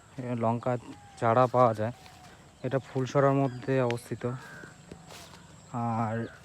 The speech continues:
এইখানটায় যে ওল গাছ দেখতে পাচ্ছেন, এইখানটায় ওলের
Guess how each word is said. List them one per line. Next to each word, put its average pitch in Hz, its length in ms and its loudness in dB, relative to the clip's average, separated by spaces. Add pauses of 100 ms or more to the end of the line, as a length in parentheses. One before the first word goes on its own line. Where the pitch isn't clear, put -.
এইখানটায় 143 640 0
যে 139 40 2 (100)
ওল 139 120 6 (100)
গাছ 135 140 4 (100)
দেখতে 127 220 -4
পাচ্ছেন, 127 260 -2 (100)
এইখানটায় 120 460 -2 (1040)
ওলের 127 220 2